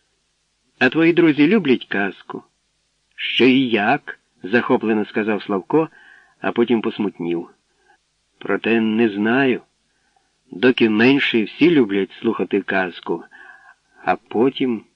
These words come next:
правда твоя», печально мовила Катя. «Слухати... То одне, а діяти інше. Ну, до побачення, я йду. Завжди. Я перевезу тебе на той бік. І потім,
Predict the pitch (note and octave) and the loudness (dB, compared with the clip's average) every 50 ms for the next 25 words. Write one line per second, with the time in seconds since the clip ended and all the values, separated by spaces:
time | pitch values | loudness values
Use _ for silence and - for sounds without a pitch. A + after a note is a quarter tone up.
0 | _ _ _ _ _ _ _ _ _ _ _ _ _ _ _ - A2+ G#2+ A2+ A#2+ | _ _ _ _ _ _ _ _ _ _ _ _ _ _ _ -6 -2 0 2 2
1 | B2 A2 G#2 G#2+ G2+ - G#2+ G#2 G2+ F#2+ F2+ F#2 - _ _ _ _ _ _ _ | 2 0 -4 -6 -6 -6 -6 -6 -6 -8 -10 -14 -18 _ _ _ _ _ _ _
2 | _ _ _ - G#2 G2 - - G#2+ G#2 G2 G2+ G2+ G2+ G2+ G2+ G2 G2 G2 F#2+ | _ _ _ -4 -2 -2 0 0 0 0 0 -2 -2 -2 -2 -2 -2 -4 -4 -4
3 | - G2+ F#2+ F2+ - - - - _ _ _ _ _ _ _ _ _ _ _ _ | -4 -4 -4 -4 -8 -12 -14 -16 _ _ _ _ _ _ _ _ _ _ _ _
4 | _ _ _ _ _ _ - - - - D3+ E3+ - D3+ C3 - B2+ A#2 F#2+ - | _ _ _ _ _ _ -20 -6 0 2 2 2 2 0 0 0 0 0 0 -2
5 | - _ _ _ _ _ _ - B2 A#2+ G#2+ F#2+ F2 F#2 F#2 G#2 A#2+ C3+ D3 - | -10 _ _ _ _ _ _ 0 0 2 0 -2 -4 -4 -2 0 0 0 -2 -4
6 | - G#2+ G2 F2+ G2 A2 A#2 B2 A#2+ - A#2 G#2 F#2+ G2+ A2+ A#2 - - - - | -6 -8 -8 -2 0 2 2 2 0 -2 -2 -2 -2 -4 -4 -6 -6 -8 -8 -10
7 | - _ _ _ _ _ _ _ _ _ _ _ _ _ _ _ _ - A2 D3 | -12 _ _ _ _ _ _ _ _ _ _ _ _ _ _ _ _ -2 2 2
8 | G3 A3 G3 G3+ - F3+ D3+ C3+ D#3+ F#3+ F#3 - - C#3+ A#2 G2 F2 F2+ F#2+ A#2 | 2 4 2 2 2 2 2 2 2 0 0 0 -2 -2 -2 -2 -2 0 2 2
9 | C3 C3+ C#3 A#2+ A#2 C3 D#3+ F3 - _ _ _ _ _ _ _ _ _ _ _ | 2 2 2 2 4 4 4 2 0 _ _ _ _ _ _ _ _ _ _ _
10 | _ _ _ _ - F#2 A#2+ A#2 G2+ F#2+ F#2+ F2 E2+ - - _ _ _ _ _ | _ _ _ _ -2 0 0 0 0 -2 -6 -8 -8 -12 -18 _ _ _ _ _
11 | _ _ _ _ _ _ _ _ - A#2 A#2+ A#2+ - - - A#2+ B2 A#2+ A#2+ A#2 | _ _ _ _ _ _ _ _ -2 -2 -2 -2 -6 -2 2 2 4 4 4 2
12 | B2 D3 C3 - B2 A2 A2+ G#2+ G2+ F#2+ A2 A2 - C3 B2 A2 A2 A#2+ C#3 A#2 | 2 0 0 0 -2 -2 -2 -2 0 -2 -2 0 2 2 0 2 2 0 0 0
13 | - - - - _ _ _ _ _ _ _ _ _ _ _ _ - A#2 A2+ - | 0 -4 -12 -20 _ _ _ _ _ _ _ _ _ _ _ _ -4 -2 0 0
14 | D#3 D3 - D3 C3+ C3 | 0 2 4 4 4 4